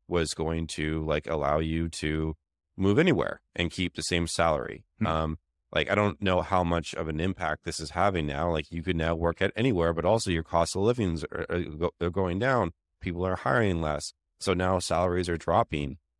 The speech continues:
Speaker 1: Um, so that may also be another, another thing. I don't know. What, what are your guys' thoughts on your, their, your current team?
Speaker 2: Yeah.
Speaker 1: Um, and how you,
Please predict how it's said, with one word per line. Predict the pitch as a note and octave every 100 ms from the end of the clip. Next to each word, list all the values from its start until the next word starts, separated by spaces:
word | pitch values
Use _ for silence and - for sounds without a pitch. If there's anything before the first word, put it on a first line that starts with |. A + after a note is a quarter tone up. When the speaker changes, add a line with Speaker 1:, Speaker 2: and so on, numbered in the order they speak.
| _ -
Speaker 1:
Um, | E2+ E2 D#2+ - _ _
so | - F2 D#2+ _ _
that | G2+ F#2+
may | F#2+ F2+
also | E2+ - E2+
be | E2+ E2 - -
another, | E2 D#2+ -
another | E2+ F2+
thing. | A2 C3
I |
don't | G#2+
know. | F2+ D#2 _
What, | G2 -
what | A#2+ B2
are |
your | A#2+
guys' | A2 G2 - - E2
thoughts | - G2 E2+ E2+ -
on | E2 E2 D#2
your, | D#2+ D2
their, | E2 F2 - _ -
your | G2+
current | - F#3+ D#3
team? | F2+ D2+ B1 - _ _ _ _
Speaker 2:
Yeah. | - F#2+
Speaker 1:
Um, | E2+ D#2+ D#2 -
and | F#2 E2
how | E2+
you, | F2 E2 D#2+